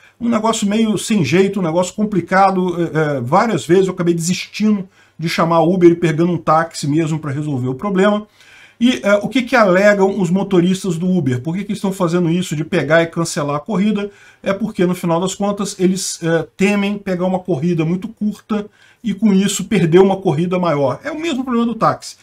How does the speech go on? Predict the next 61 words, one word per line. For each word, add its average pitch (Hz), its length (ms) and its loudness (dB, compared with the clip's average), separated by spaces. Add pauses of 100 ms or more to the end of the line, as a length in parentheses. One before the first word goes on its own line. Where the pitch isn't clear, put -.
(280)
E - 60 -10
é 156 40 -2
o 202 60 -4
que 370 80 -6
eu 370 40 -4
aviso 285 260 -4
pro 349 160 -8
pessoal. - 240 0
Esse - 100 -6
pessoal, 180 300 -6
o 175 40 -10
táxi, 175 480 -2
vocês 165 140 -2
deviam 147 260 -2
prestar 190 280 -4
atenção 202 340 -6
na 208 80 -4
história 190 320 -4
do 294 80 -8
táxi. 135 380 -8 (280)
O 151 80 -10
táxi 165 400 0
perdeu 143 380 2
o 247 60 2
mercado 170 420 -2
pro 147 180 -6
Uber 135 440 -2 (360)
justamente 226 640 2
porque 214 480 -4
o 214 100 -6
táxi 196 340 0
ficava 190 280 -2
nessa 185 220 -2
brincadeira, 160 800 0
pelo 151 160 -2
menos 175 160 0
aqui 175 100 -4
no 170 100 0
Rio 156 160 0
de 143 80 -4
Janeiro 151 300 -2
ficava 151 260 -6
muito, 185 320 -4 (320)
você - 140 -4
fazia 180 220 2
sinal 180 340 2
pro 175 140 -4
táxi, 196 420 4
o 190 40 -8
táxi 190 280 0
parava, 190 460 4
"Vai 214 200 6
pra 214 160 4
onde?" 151 520 4
Primeira 202 340 -2
coisa 220 240 -2
que - 0 -
o - 20 -16
cara 208 140 -2
te 208 60 -14
perguntava. 185 560 -8